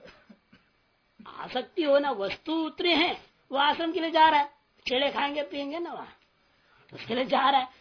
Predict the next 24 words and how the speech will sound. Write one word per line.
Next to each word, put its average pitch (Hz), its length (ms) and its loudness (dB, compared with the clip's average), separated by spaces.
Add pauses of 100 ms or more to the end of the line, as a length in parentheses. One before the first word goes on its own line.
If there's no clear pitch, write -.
(160)
उनको 320 240 -2
कोई 269 200 -2
मतलब 190 420 -10
है 254 160 -6
नहीं, 269 160 -12
जाए 233 180 -2
पहुंच 262 320 -4
जाए 247 140 0
तो 220 120 -8
ठीक 277 200 -10
है, 392 80 -4
चेड़े 285 260 -8
खाएंगे 330 280 -6
पिएंगे, 370 300 -8
नहीं 254 200 -4
पहुंचे 180 280 -12
तो 190 100 -16
नहीं, 370 320 -12
सही, 359 200 -12 (840)
क्या 339 140 -2
फर्क 302 220 -4
पड़ना 156 300 -18
है 117 140 -20
उन्हें?" 113 180 -20